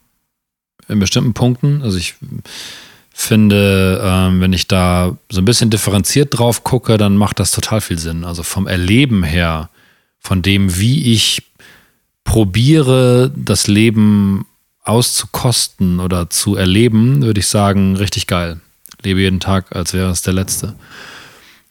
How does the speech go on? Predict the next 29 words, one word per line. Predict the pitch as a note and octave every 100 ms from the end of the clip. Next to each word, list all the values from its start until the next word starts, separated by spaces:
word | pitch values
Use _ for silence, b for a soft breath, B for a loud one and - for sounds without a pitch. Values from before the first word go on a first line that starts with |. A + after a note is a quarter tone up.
| -
Ich | G#2
habe | A2 A2
auch |
in | A2
der | G#2
Phase, | - A#2 G#2+ G2
von | G#2
der | G2+
ich | F#2
vorhin | G2+
sprach, | F#2+ - A#2 F#2+
als | F2
mein | G2 F2+
Vater | - G#2 G2+
diese, | F#2 F2 F2+ F2+ F#2 G2+
diesen | F#2 E2+
Schlaganfall | - A2 A#2 F#2 -
hatte, | F2 G#2 A2+ G#2+ - _ _ _ _ _ -
habe | G#2 F#2+
ich, | F2+ - -
ähm, | G2+ F#2 F2
für | E2 F#2+
mich | F#2 G2+
erlebt, | A2 F#2+ F#2+ -
dass | F2+
ich | G2 -
Momente | F#2+ F2+ G2 G#2 F#2+
sehr | E2+ F#2+
viel | - - G2 F#2+ F#2